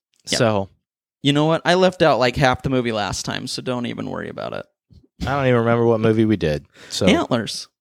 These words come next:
Speaker 2: <laughs> Yeah, I know. I know,
Speaker 1: No.
Speaker 2: dude.
Speaker 1: <laughs> Which can be found on podca-, or on Apple Podcasts, Spotify, and <laughs> I don't remember all of them. <laughs>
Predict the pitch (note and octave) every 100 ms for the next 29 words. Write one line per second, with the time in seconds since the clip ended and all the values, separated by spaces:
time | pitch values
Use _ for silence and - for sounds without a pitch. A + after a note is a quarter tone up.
0 | _ - - - D#3 B2+ - - A#3 -
1 | - - C3+ C#3+ - E3 - F3+ - -
2 | - - - _ C#4 - - - E3+ -
3 | F3+ - G#3+ F#3+ E3 F3 G3+ G#3 C#3+ C3
4 | B2+ B2 _ _ _ D3+ F3 F3 D#3 -
5 | D#3 D3 C3+ C3 C#3 D3 D3 D#3+ C#3 C3
6 | D3+ C3 C3 - D#3+ D#3 C3 - A2 G#2
7 | A2 - B2+ A#2+ A2 G#2 - _ _ _
8 | _ _ - - - - - G#3 - -
9 | - - - - _ - - - - -
10 | D#3 - -